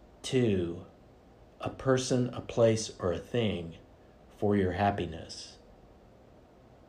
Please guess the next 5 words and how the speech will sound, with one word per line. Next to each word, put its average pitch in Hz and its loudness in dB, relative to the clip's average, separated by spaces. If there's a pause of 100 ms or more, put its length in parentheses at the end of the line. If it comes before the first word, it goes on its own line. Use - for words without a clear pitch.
(680)
And 98 2
if 95 4
so, 139 4 (960)
how 135 6
can 104 0